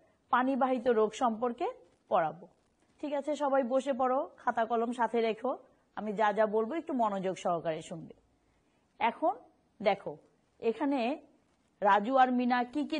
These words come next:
দেখতে পেল? প্রথমে কি দেখলো তারা? যে একটি শিশু পুকুর পাড়ে বসে কি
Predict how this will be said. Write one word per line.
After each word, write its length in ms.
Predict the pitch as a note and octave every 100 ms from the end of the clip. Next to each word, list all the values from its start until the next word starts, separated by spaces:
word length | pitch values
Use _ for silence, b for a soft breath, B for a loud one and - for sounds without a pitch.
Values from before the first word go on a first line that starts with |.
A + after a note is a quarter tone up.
| C4+
দেখতে 220 | C4+ C#4 B3
পেল? 140 | B3+ B3 B3+ C4 - _ _ _ _ _ _ _
প্রথমে 320 | A#3+ A#3+ B3+ C4
কি 80 | C#4 A#3+
দেখলো 220 | C4 C4+ B3+
তারা? 200 | C4 D#4 B4 - _ _ _ _ _ G3
যে 80 | A3 G#3+
একটি 180 | G#3 A#3+ -
শিশু 260 | B3+ D4 F4+ - _ _ _ _ _ _ _ -
পুকুর 300 | B3+ C4+ B3
পাড়ে 200 | C4+ C4 C#4+ A3+
বসে 280 | A3+ D4+ G4+ - _ _ _ _ _ _ _ _ _
কি 120 | D4